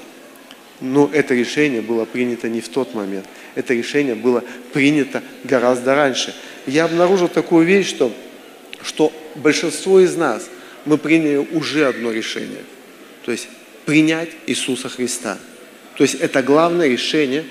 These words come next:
которое определяет дальнейшую нашу судьбу. Для многих людей вот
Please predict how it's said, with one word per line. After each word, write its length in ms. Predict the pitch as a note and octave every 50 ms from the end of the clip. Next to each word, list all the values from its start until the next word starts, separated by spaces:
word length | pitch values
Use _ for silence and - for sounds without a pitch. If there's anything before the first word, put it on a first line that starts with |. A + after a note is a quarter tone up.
| - - - -
которое 340 | - D#3 - E3 D3 D3 D3
определяет 800 | - D3+ - - C3 C3 B2+ C3+ C3 C#3 C#3+ C#3+ C#3+ C#3 B2+ C3
дальнейшую 480 | B2+ B2+ C3 C3+ C3+ B2+ - C3 B2
нашу 260 | B2+ B2 A#2 - B2 A#2
судьбу. 480 | - - - - A#2+ A#2 A2+ A2 G#2 - - - - - -
Для 180 | A#2+ C3 C#3
многих 400 | C#3 D#3+ G3 A3+ G#3 A3 F3+ -
людей 280 | F#3+ F3+ D#3 C3+ A#2 - - - - C3+
вот 160 | D3 D3